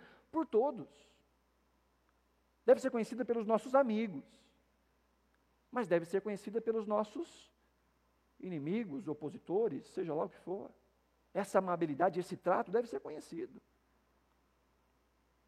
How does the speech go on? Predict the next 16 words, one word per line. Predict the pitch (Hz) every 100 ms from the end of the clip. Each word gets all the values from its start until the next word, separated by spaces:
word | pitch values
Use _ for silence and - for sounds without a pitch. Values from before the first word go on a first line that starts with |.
| _ 170
E | 190 170 - _ _ _ _ _ -
talvez | 160 185
tão | - 277
difícil | 302 - 208 -
quanto | 175 185 165 - 123 - _ _ _ _ _ -
essa | 165 170
amabilidade | 170 160 156 156
ser | 160
conhecida | 156 151 143 143 143
por | 143
aqueles | 139 143 -
que | 147
se | 147
opõem | 143 156
a | 135
nós, | 180 151